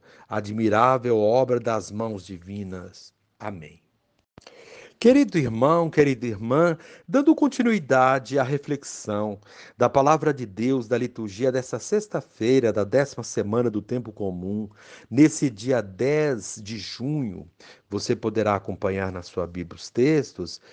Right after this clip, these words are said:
Primeira de Reis dezenove, de no-, nove, onze a dezesseis,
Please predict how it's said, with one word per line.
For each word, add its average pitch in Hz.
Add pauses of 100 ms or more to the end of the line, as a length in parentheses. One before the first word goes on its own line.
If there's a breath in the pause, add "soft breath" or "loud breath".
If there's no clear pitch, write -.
(140 loud breath)
Primeira 107
de 92
Reis 98
dezenove, 98
de 98
no-, 98
nove, 127
onze 110
a 92
dezesseis, 98